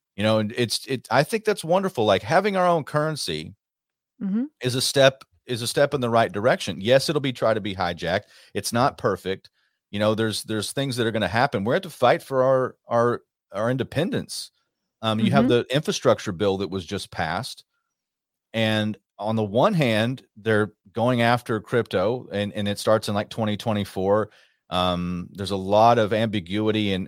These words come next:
Speaker 1: in whether or not you'll be seen as a, as a broker. Like, if you're getting coins, like, how to source them, how to do K Y C, all this regulation and the taxes. But here's the good news, folks. They just legitimized it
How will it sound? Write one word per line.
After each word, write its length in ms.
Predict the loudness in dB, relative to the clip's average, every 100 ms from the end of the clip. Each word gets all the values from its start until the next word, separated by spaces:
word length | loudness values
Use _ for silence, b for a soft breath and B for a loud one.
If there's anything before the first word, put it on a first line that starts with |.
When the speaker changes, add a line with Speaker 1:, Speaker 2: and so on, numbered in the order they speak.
| -6
Speaker 1:
in 280 | -6 -4
whether 240 | 0 0 0
or 60 |
not 300 | 2 2 0 -6 -18
you'll 240 | -8 -6
be 180 | -4 -4
seen 480 | -4 -6 -2 0 0
as 160 | -2 -2
a, 180 | -2 -2
as 180 | -4
a 100 | -4
broker. 580 | -4 -2 -2 0 -2 -2 -6 _ _ -2
Like, 160 | 0
if 160 | 0 -2
you're 220 | -4 -4 -8
getting 320 | -4 0 0 0
coins, 460 | 0 2 2 2
like, 140 | 0 2
how 160 | 0
to 80 | 0
source 440 | -2 -2 -2 -2
them, 140 | -2 0
how 80 | 0
to 60 |
do 120 | -2 -2
K 220 | 0 2
Y 180 | 4 2
C, 200 | 0 0
all 120 | 2
this 180 | 2 2
regulation 580 | 2 4 4 4 2 -2
and 180 | 0 2
the 60 | 0
taxes. 680 | 0 2 2 0 -4 -4 -8 _ _ _ _ _
But 100 | 6
here's 140 | 6
the 80 | 6
good 200 | 4 4
news, 180 | 4 2
folks. 320 | 4 2 2 -10 _ _ _ _ 2
They 160 | 4
just 360 | 4 2 2 2
legitimized 760 | 2 4 4 4 2 0 -6
it 220 | -14 -16